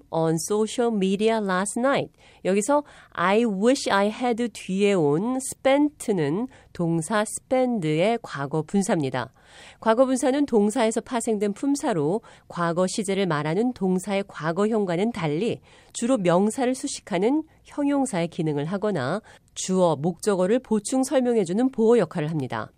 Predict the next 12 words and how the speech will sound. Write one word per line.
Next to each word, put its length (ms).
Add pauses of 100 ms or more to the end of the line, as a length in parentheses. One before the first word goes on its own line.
(840)
화자가 440
사용한 380
구조를 340
듣고 500
그 240
뒤에 600
어떤 580
과거 460
분사가 480
따르고 360
있는지 520
주목해보세요. 800